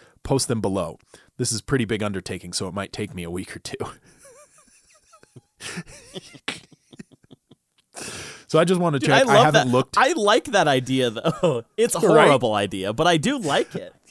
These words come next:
Speaker 1: I haven't really looked through the comment section, so I just wanna see what some of the suggestions are.
Speaker 2: Please.
Speaker 1: Um, so th-, th-, this is the top comment. It
Speaker 2: Yeah.
Speaker 1: says, "Can I request for the set of real numbers to be countably infinite? Then we won't have a difference in cardinality,"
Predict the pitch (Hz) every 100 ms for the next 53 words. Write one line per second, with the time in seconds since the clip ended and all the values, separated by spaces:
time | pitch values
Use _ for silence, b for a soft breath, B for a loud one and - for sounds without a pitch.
0 | B B B B 147 143 165 165 127 151
1 | 151 127 151 - 170 165 165 165 165 180
2 | 170 185 180 - 151 160 190 180 135 -
3 | 135 143 151 b b - 135 151 135 117
4 | - 110 120 113 - 98 92 - 104 90
5 | 73 180 160 b b b b b b -
6 | - 123 107 98 87 - - 123 113 -
7 | _ _ - 113 117 - 139 139 123 123
8 | 120 127 - 107 82 - - 113 101 -
9 | - - 127 139 147 151 139 - - -
10 | 127 110 107 - 127 - 101 113 127 113
11 | 117 110 101 95 - - 107 104 - 110
12 | 107 101 104 101 - 101 95 82 - -
13 | b b b b - 113 107 107 101 107
14 | 92 90 95 95 101 87 92 90 - 92
15 | 90 87 80 57 50